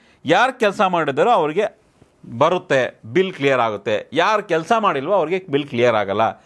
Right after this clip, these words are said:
ಬಿಲ್ ವಿಚಾರವಾಗಿ ನಿರ್ಧಾರವನ್ನ ತೆಗೆದುಕೊಳ್ಳೋದಕ್ಕೆ ನಾವಲ್ಲ, ಅದಕ್ಕೊಂದು ಸಮಿತಿ ಇದೆ, ಒಂದು ಇಲಾಖೆ ಇದೆ, ಅವ್ರು ಬಿಲ್ ಮಾಡ್ತಾರೆ. ಕಾಮಗಾರಿಯನ್ನ ಯಾರು ಪೂರ್ಣ ಪ್ರಮಾಣದಲ್ಲಿ ಮಾಡಿದ್ದಾರೆ ಅವ್ರಿಗೆ ಬಿಲ್ ಕೊಡ್ತಾರೆ, ಯಾರು ಅರ್ಧಂಬರ್ಧ ಮಾಡಿದ್ದಾರೆ ಅವ್ರಿಗೆ ಬಿಲ್ ಕೊಡಲ್ಲ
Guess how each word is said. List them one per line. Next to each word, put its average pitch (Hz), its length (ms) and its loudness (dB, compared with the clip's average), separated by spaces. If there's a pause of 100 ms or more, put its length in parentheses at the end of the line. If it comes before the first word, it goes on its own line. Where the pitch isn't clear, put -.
(260)
ಬಿಲ್ 247 320 0
ವಿಚಾರವಾಗಿ 180 720 -2 (480)
ನಿರ್ಧಾರವನ್ನ 185 720 0
ತೆಗೆದುಕೊಳ್ಳೋದಕ್ಕೆ 156 840 -2
ನಾವಲ್ಲ, 131 500 0 (240)
ಅದಕ್ಕೊಂದು 151 320 -2
ಸಮಿತಿ 160 460 -2
ಇದೆ, 147 240 0
ಒಂದು 143 240 -2
ಇಲಾಖೆ 147 380 0
ಇದೆ, 143 120 0
ಅವ್ರು 175 220 0
ಬಿಲ್ 135 220 -2
ಮಾಡ್ತಾರೆ. 120 640 0 (480)
ಕಾಮಗಾರಿಯನ್ನ 226 640 2
ಯಾರು 190 280 2
ಪೂರ್ಣ 208 300 2
ಪ್ರಮಾಣದಲ್ಲಿ 180 380 0
ಮಾಡಿದ್ದಾರೆ 151 500 0
ಅವ್ರಿಗೆ 151 380 -2
ಬಿಲ್ 233 240 -4
ಕೊಡ್ತಾರೆ, 143 480 -2
ಯಾರು 190 220 2
ಅರ್ಧಂಬರ್ಧ 180 480 0
ಮಾಡಿದ್ದಾರೆ 151 380 0
ಅವ್ರಿಗೆ 160 160 -4
ಬಿಲ್ 139 240 -4
ಕೊಡಲ್ಲ 120 380 0